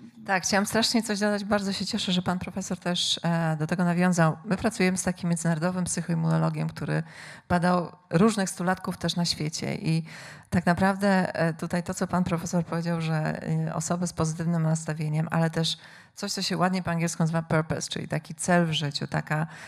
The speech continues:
też, e, świadomość jakiegoś celu, zainteresowania, hobby.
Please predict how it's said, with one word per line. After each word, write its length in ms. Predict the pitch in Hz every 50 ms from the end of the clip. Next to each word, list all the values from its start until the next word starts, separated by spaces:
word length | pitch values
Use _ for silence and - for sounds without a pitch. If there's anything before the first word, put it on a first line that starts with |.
| - - -
też, 400 | - 156 156 156 - - - -
e, 260 | 139 147 151 151 151
świadomość 580 | 156 - - - 156 160 165 170 170 175 170 170
jakiegoś 280 | 160 160 - 165 165 160
celu, 380 | 160 - - 170 165 160 156
zainteresowania, 880 | 156 165 160 160 160 160 160 156 - - 151 160 160 160 156 160 156 151
hobby. 420 | - - 156 156 151 - 151 156